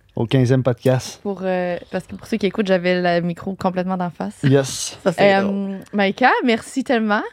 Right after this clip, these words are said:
Speaker 2: d'avoir
Speaker 3: Hey,
Speaker 2: accepté notre
Speaker 3: ben,
Speaker 2: invitation.
Speaker 3: merci de l'invitation. Je te super surprise.
Speaker 2: T'as
Speaker 3: Je
Speaker 2: au-
Speaker 3: fais presque pas de podcast dans la vie.
Speaker 2: Je sais, c'est pour ça que moi, j'étais tellement contente quand t'as accepté l'invitation. Quand Siennes puis moi, on a pensé l'idée du podcast, t'étais dans les premières.
Speaker 3: C'est donc bien hot.
Speaker 2: Au début, là, quand on a commencé.
Speaker 3: Pour vrai ?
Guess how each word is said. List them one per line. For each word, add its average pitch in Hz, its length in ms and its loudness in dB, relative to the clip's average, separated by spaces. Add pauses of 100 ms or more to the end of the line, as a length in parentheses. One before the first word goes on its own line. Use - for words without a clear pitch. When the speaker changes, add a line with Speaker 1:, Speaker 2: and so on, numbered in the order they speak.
(160)
Speaker 2:
d'avoir 214 280 4
Speaker 3:
Hey, - 20 2
Speaker 2:
accepté 202 260 -6
notre 233 160 2
Speaker 3:
ben, 190 140 6
Speaker 2:
invitation. 190 140 2
Speaker 3:
merci 190 200 0
de 294 140 2
l'invitation. 247 480 4
Je - 60 -20
te 202 80 -4
super 220 260 -4
surprise. 240 400 -6 (180)
Speaker 2:
T'as 214 140 -2 (100)
Speaker 3:
Je 226 60 4
Speaker 2:
au- 233 60 0
Speaker 3:
fais 190 240 0
presque 254 320 -6
pas 185 120 -4
de 175 60 -8
podcast 190 420 -6
dans 185 100 -4
la 175 80 -2
vie. 170 160 -4
Speaker 2:
Je 202 200 6
sais, 294 300 0
c'est - 100 -8
pour 233 160 -2
ça - 160 -4
que 294 60 0
moi, 247 100 0
j'étais 196 140 -6
tellement 226 220 2
contente 226 440 0
quand 202 160 -2 (100)
t'as 202 120 -4
accepté 202 340 -4
l'invitation. 202 560 0
Quand 247 160 2
Siennes 269 220 0 (100)
puis 226 100 2
moi, 240 280 6 (420)
on 190 180 2
a 190 220 4
pensé 214 460 0
l'idée 208 240 -2
du 202 100 -10
podcast, 220 420 0
t'étais 202 300 0
dans 185 200 2
les 180 120 0
premières. 196 560 -2 (100)
Speaker 3:
C'est 190 60 -8
donc 165 140 -4
bien 160 200 0
hot. 196 60 0
Speaker 2:
Au 196 40 0
début, 214 280 2
là, 202 140 2
quand 208 120 0
on 214 40 2
a 196 60 2
commencé. 196 520 0
Speaker 3:
Pour 175 100 4
vrai ? 160 180 2